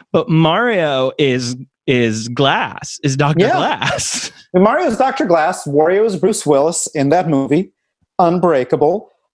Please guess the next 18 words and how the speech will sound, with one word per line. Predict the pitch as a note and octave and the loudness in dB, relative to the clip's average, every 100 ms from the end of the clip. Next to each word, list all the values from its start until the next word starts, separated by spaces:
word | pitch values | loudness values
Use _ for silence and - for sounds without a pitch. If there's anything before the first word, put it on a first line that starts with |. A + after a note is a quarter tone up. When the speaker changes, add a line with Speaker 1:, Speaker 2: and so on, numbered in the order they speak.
| - | 0
Speaker 2:
Uh, | F#3 F#3 | 0 2
here's | F#3 A#3+ | 0 -2
the | C4 | -2
thing. | - G#3+ | -2 0
Mario | B2 C3+ F#3 A#3 | 2 2 2 0
gets | D#3+ E3+ - | 0 -2 0
the | D#3 | 0
one | C3+ D3+ | 0 0
thing | - F3 C3 | -2 -2 2
Wario | C3+ C3 B2 | 2 2 -2
can't | - D3 A#2 | -2 -2 0
and | C#3 B2 | 0 2
wishes | B2+ C3+ - | 2 0 -2
for | C3+ | -2
deeply, | B2 C3 C3 A#2 A2+ | 0 -4 -4 -4 0
which | A2+ G#2+ | 0 2
is | B2 G#2+ | -2 0
death. | A#2 A2+ - | 0 -2 -6